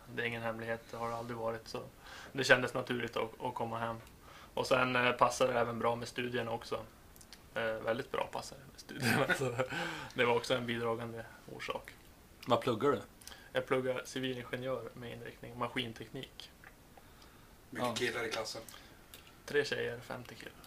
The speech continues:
Speaker 3: Ja.
Speaker 2: Femtio?
Speaker 1: Eller något sånt där. Tre, fyra,
Speaker 2: Ja.
Speaker 1: fem tjejer.
Speaker 2: <clears throat> Ja, det är, eh, en fördelning som heter duga. <laughs> Börjar du att plugga där i Östersund, eller?
Speaker 1: Nej.
Speaker 2: Nej.
Speaker 1: Eh, det finns inga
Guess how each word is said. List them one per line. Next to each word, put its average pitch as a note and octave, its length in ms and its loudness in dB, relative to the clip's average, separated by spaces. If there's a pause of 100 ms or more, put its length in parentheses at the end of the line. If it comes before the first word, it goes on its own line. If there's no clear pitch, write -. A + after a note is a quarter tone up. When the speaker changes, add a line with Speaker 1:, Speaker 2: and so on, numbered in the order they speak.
(140)
Speaker 3:
Ja. B2 60 -10 (380)
Speaker 2:
Femtio? D#3 420 6
Speaker 1:
Eller C3 120 6
något A#2 80 -2
sånt A#2 120 -8
där. A2+ 140 -2 (180)
Tre, C3 100 0
fyra, A#2+ 160 4
Speaker 2:
Ja. C3 60 2
Speaker 1:
fem A2+ 180 2
tjejer. A2+ 220 -6 (640)
Speaker 2:
<clears throat> G#3 520 12
Ja, A#2 340 4
det A#2 200 -2
är, A2+ 420 0
eh, F2+ 300 -8
en G#2 100 -8
fördelning G2+ 580 -2
som G2+ 120 -8
heter G2+ 160 -4
duga. F#2 260 -6 (600)
<laughs> C3 560 -10
Börjar D3 480 12
du D#3 80 8 (120)
att C3 60 0
plugga A#2+ 320 8
där A#2 120 10
i - 20 10
Östersund, A#2 440 2
eller? F#2+ 140 -6 (320)
Speaker 1:
Nej. C3+ 360 10 (140)
Speaker 2:
Nej. C#3 200 8 (320)
Speaker 1:
Eh, B2 80 0
det A2+ 360 0
finns A#2+ 240 -2
inga A2+ 400 0